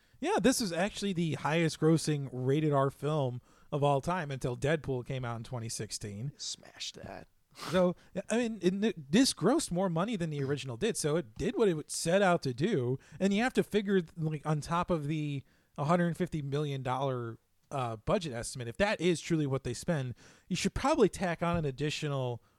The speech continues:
Speaker 1: a hundred million based on the fact that they developed a video game, they gave a bunch of money to Powerade, Cadillac, Samsung, Ducati. So you have to figure that they spent at least two hundred fifty million dollars on this movie.
Speaker 2: Easy.
Speaker 1: Yeah.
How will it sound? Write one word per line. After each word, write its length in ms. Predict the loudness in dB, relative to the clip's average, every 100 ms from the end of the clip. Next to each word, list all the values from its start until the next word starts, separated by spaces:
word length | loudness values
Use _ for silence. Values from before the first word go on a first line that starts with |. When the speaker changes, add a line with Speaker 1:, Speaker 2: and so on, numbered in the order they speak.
| -6
Speaker 1:
a 80 | -6
hundred 480 | 2 2 4 2 0
million 460 | -4 -4 -6 -8 -12 _ _ 0
based 240 | 0 0
on 100 | -2
the 80 | -2
fact 320 | -4 -6 -6
that 120 | -8
they 320 | -6 -4 -4 -6 _
developed 420 | -8 -4 -6 -6
a 60 | -8
video 340 | -4 -2 -2 -2
game, 420 | -2 -2 -4 -6 -12 -16 -12
they 100 | -8
gave 200 | -8 -6
a 40 |
bunch 200 | -6 -6
of 60 | -6
money 160 | -6
to 100 | -4
Powerade, 800 | -2 0 2 2 4 2 2 0 -4 _ _
Cadillac, 640 | -6 -2 -2 -4 -4 -4 -4
Samsung, 760 | -6 -6 -8 -10 -8 -6 -6
Ducati. 560 | -8 -10 -6 -4 -2 -4
So 100 | -4
you 100 | -2
have 180 | 0 0
to 80 | -2
figure 420 | 2 2 4 2
that 260 | 2 0 0 -8 -20 -4
they 140 | 0 2
spent 440 | 0 -2 -4 -2
at 120 | -4
least 680 | -2 0 4 6 4 2 -2
two 140 | 2 4
hundred 220 | 4 2
fifty 260 | -4 -8 -6
million 300 | -6 -8 -6
dollars 340 | -6 -8 -10
on 100 | -12
this 200 | -12 -12
movie. 400 | -12 -16 -18 -20 -20 _ -6
Speaker 2:
Easy. 480 | -2 -2 -4 -8 -10 _ -10
Speaker 1:
Yeah. 180 | -8